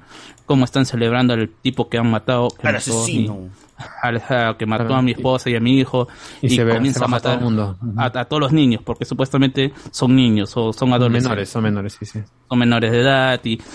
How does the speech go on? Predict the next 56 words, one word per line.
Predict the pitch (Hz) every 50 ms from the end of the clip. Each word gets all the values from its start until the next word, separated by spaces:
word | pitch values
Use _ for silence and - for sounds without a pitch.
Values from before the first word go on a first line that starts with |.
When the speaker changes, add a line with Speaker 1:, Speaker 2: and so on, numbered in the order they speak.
| - -
Speaker 1:
y, | - 131 135 131 - 170 170
y, | 151 - -
y | - 165 165
de | 147 196
esa | 208 - 202
escena | 175 - 185 180 180
a |
mí | 185
me | 185 180
gusta | 165 170 - - 156
bastante | 147 175 160 156 156
también | 156 151 151 151
el | 147 147
hecho | 147 147 - 156
de | 143 135 120 -
que | - 110
sea | - 143 131
Catwoman | - 135 139 139 135 143 135 135
la | 127
que | - - 120
la | 110 107
detenga | 107 104 - 135 131 123 127 117 117
a | - 113 104 104
Batman | 117 120 120 127 120 113 110
y | 101
le | 104 110
diga, | 113 113 110 78
"Oye, | 110 117 107 101 - - _ _ _ - - -
no | - 135 131 139
los | 143 139 127
vas | 135 127 -
a | 143
ayudar | 135 127 120 117 117 120 127 170 - - - - _ _ _ _ _ -
matándote". | 120 104 - - 120 113 98 95 95 - _ _ _ _ _ - - - - - - - _ _ -
O |
sea, | - - 120 -
son | - - 165 185 202 214
esas | - 220 196 165
escenitas | 135 - - 117 123 135 147 143 - 156 151 165 - - - _ _ _
que | - 113 107 - - - - _
para | - 110 107 107
mí | 113 185 175
<laughs> | 151
le | 160 156 151 147 147 143
dan | 143 151 160 170 160 - -
mucha | 175 165 175 180 170 - 151 135
más | 139 143 143 -
fuerza | - 143 139 143 - - -
a |
cualquier | - 135 110 - - 139
otra | 135 127 - 123
cosa | - - 123 - 135 -
que | 135
se | - - 123
haya | 123 123 120
mostrado | 120 113 - - 120 117 120 131